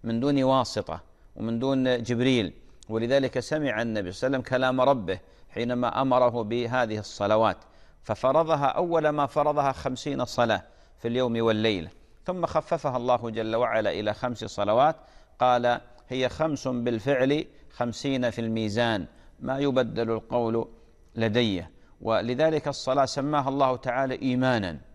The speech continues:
إيمان. قال جل وعلا: "وما كان الله ليضيع إيمانكم." قال أهل العلم من أهل التفسير: "أي صلاتكم إلى بيت المقدس قبل أن تتحول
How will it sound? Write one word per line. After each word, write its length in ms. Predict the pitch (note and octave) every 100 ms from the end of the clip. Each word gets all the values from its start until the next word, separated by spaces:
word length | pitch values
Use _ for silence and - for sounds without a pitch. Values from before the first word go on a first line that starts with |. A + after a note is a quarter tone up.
| - - B2+
إيمان. 380 | A#2 A#2 F#2 -
قال 260 | - A#2+ A#2
جل 220 | A#2+ A#2+
وعلا: 280 | A#2 G2 F#2
"وما 260 | A#2+ C#3 C3
كان 320 | C3+ C3+ B2+
الله 400 | B2 C3 A#2+ A#2
ليضيع 520 | C3 C3+ C3+ D3+ B2+
إيمانكم." 760 | - D3+ D#3+ F#3 D3 A2 F#2 D2 - - _ -
قال 200 | B2 C#3
أهل 300 | C#3 B2+ A#2
العلم 340 | B2 A2+ C3+ A#2+
من 120 | A2
أهل 180 | A2 A2+
التفسير: 640 | A2 A2+ - - D#3 F3 - - - -
"أي 140 | B2+
صلاتكم 800 | A#2 B2 A#2+ C3+ C#3+ C#3 B2+ B2+
إلى 300 | B2 A#2+ A#2
بيت 280 | A#2 B2 B2
المقدس 500 | B2 D3 - A#2+ A2+
قبل 300 | - F#3 F#3
أن 180 | D#3+ C#3+
تتحول 680 | C#3 C3+ - D3 C3+ C#3